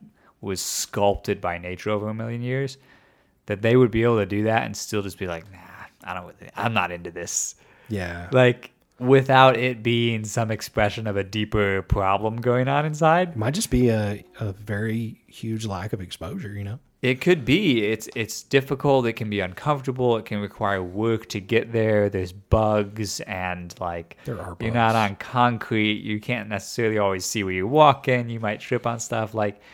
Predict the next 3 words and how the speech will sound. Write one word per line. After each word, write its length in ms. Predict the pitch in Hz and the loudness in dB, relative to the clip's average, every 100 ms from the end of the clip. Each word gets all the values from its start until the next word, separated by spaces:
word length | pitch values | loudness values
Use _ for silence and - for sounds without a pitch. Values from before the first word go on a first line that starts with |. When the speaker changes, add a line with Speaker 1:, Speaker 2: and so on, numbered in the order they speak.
| - _ _ | -20 _ _
Speaker 1:
it's 280 | - 127 - | 4 4 4
more 440 | 123 123 139 143 | -4 2 6 6
inconvenient 1400 | 131 127 117 107 110 95 95 110 110 95 90 82 82 - | 6 0 -4 -4 -6 -6 -4 -2 -2 -4 -6 -10 -14 -20